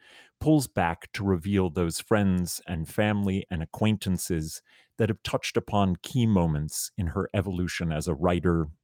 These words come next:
a thinker, a teacher, and a mother.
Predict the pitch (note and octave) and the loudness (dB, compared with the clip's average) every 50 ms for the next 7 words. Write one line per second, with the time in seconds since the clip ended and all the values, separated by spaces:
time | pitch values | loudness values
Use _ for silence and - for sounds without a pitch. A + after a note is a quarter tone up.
0 | - - - - - - F#2 E2+ - - E2+ D#2 D2+ C#2+ D2 D#2+ _ _ - - | -18 -14 -12 -6 0 0 0 0 0 -2 -2 0 0 -2 -4 -8 _ _ -8 -8
1 | - - - - F#2+ - - - F2+ E2 D#2+ - - - - E2 D#2+ D#2 D#2+ D#2+ | -8 -6 -4 -6 -6 -4 -4 -2 0 0 -2 -2 -4 -4 -4 -2 -2 0 2 2
2 | E2+ E2 - D2 C#2+ C#2+ | 2 2 2 0 -2 -2